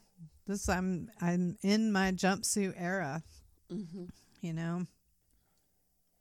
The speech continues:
Speaker 1: I'm very happy. Okay, so what
Speaker 2: So
Speaker 1: was your runway? Or was
Speaker 2: Oh,
Speaker 1: that
Speaker 2: the
Speaker 1: the
Speaker 2: tiger.
Speaker 1: Okay.
Speaker 2: Yeah.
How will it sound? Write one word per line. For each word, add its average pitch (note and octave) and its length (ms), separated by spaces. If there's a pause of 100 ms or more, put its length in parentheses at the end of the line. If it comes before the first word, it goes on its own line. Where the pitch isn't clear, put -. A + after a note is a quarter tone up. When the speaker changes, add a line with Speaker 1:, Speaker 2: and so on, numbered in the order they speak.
(2250)
Speaker 1:
I'm D#3 140
very D#3 220
happy. D3+ 500 (540)
Okay, F3 560
so E3 480 (1800)
what E3+ 160
Speaker 2:
So F3+ 60
Speaker 1:
was F3+ 160
your E3+ 120
runway? D3 600 (1300)
Or D#3 140
was C#3+ 180
Speaker 2:
Oh, A#3+ 60 (120)
Speaker 1:
that F3 40
Speaker 2:
the F3+ 60
Speaker 1:
the E3+ 80
Speaker 2:
tiger. F#3 440 (380)
Speaker 1:
Okay. D#3 200 (180)
Speaker 2:
Yeah. D#3 260